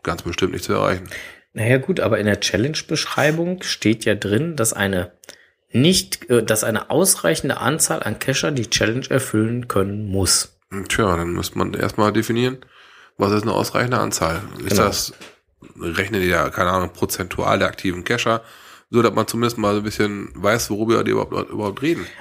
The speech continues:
Speaker 2: Also sagen wir mal so, wenn, wenn, wenn jetzt wirklich alle, die halt nach Mainz fahren, äh, ähm, so verrückt sind und versuchen, die dreizehn Icons zu kriegen, ähm, ich denke, es werden ja definitiv mehr werden als nur fünftausend,
Speaker 1: Jo.
Speaker 2: äh, dann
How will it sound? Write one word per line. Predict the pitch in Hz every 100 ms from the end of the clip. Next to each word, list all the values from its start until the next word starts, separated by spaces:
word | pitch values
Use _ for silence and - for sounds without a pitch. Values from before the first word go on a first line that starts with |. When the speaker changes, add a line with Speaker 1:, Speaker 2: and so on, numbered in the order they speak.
| -
Speaker 2:
Also | 117 120
sagen | 120 131
wir |
mal | 139
so, | 143 180
wenn, | 123 117
wenn, | 113 113
wenn | 120
jetzt | 120 -
wirklich | 110 107 -
alle, | 110 151
die | 147 143 123
halt | 120 117
nach | 98 92
Mainz | 95 135 -
fahren, | - 78 85 95 -
äh, | 55 73 71 71 - 87 117
ähm, | 117 113 -
so | 117 113
verrückt | 113 120 160 -
sind | 156 -
und | 127
versuchen, | 127 131 -
die | 113
dreizehn | 110 107 113 - -
Icons | 110 113 120 - -
zu | 107
kriegen, | - 120 139 196 214 - - - - - _ _ -
ähm, | 120 123 117 117 - _ _ _ _ - - -
ich | 113
denke, | 123 127 113
es | 107
werden | 113
ja | 104
definitiv | 117 123 104 107 107
mehr | 104 117 117
werden | 117
als | - 101 113
nur | 107
fünftausend, | - 104 - - 110 139 160
Speaker 1:
Jo. | 175 69 - -
Speaker 2:
äh, | 110 110 110 107 - -
dann | 113 117 120 117 107 - -